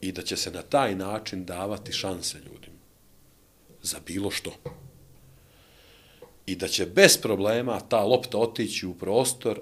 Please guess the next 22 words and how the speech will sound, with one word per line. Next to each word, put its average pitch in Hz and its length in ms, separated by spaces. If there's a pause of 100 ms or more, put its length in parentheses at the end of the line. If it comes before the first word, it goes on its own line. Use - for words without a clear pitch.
na 87 180
način 110 500
da 95 120
ti 98 160
protivnički 117 840
igrač, 123 440
ne 127 180
ona 165 200 (100)
polu 160 360
lopta 160 320
da 127 120
ti 135 100
ovaj 151 180
slomi 139 340
nogu, 117 220
bolje 123 260
onda 143 160
nemoj 143 260
da 127 100
je 127 80
daješ 123 260
tako. - 260